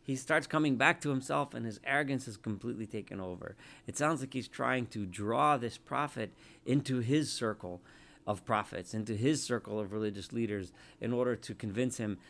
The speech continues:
that this is the place to be, this is where the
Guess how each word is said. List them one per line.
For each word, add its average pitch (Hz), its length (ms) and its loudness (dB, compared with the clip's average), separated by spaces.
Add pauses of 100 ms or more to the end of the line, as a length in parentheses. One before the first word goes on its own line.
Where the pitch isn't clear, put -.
(120)
that 101 160 -2
this 131 180 -2
is 104 300 -4
the 107 200 2 (140)
place 113 340 0 (120)
to - 40 -10
be, 110 260 0
this 104 200 -6
is 101 100 -6
where 104 400 2
the 92 280 -2